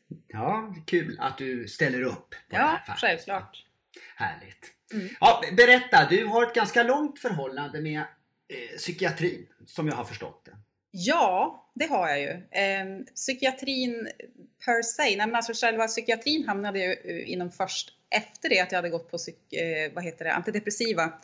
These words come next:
Speaker 2: eh, i ganska många år. Men, eh, antidepressiva och, eh, i viss mån benzos känner jag ju till sedan, ja, nu är det femton år i alla fall. Och,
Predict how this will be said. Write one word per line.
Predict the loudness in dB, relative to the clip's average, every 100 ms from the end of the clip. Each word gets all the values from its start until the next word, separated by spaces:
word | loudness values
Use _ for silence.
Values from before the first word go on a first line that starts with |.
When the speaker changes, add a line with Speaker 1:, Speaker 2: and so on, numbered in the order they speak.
| -20 -20 -20 -20 _ -2
Speaker 2:
eh, | 2 4 2 0
i | -4 -2 2
ganska | 2 0 0
många | 0 2 2
år. | 4 2 0 -6 _ _ -14 -14 _ _
Men, | 2 4 4 0
eh, | 0 0 0
antidepressiva | -2 -4 -4 -4 -4 -6 -4 -2 -2 -2
och, | -4 -8 _ -2
eh, | 0 2 2 0
i |
viss | -4 -6 -6
mån | -4 0
benzos | -2 -2 -6 -6 -6 -8 -6
känner | -4 -2 0
jag | -2
ju | -2
till | -8 -8
sedan, | -6 -6 -6 -10 -14 -16 -6
ja, | -4 -2 -4
nu | -2
är | -4
det | -4
femton | -2 -2 -4 -4 -4
år | -2
i | -2
alla | -2
fall. | -2 -2 -2 -8 -20 _
Och, | -4 -4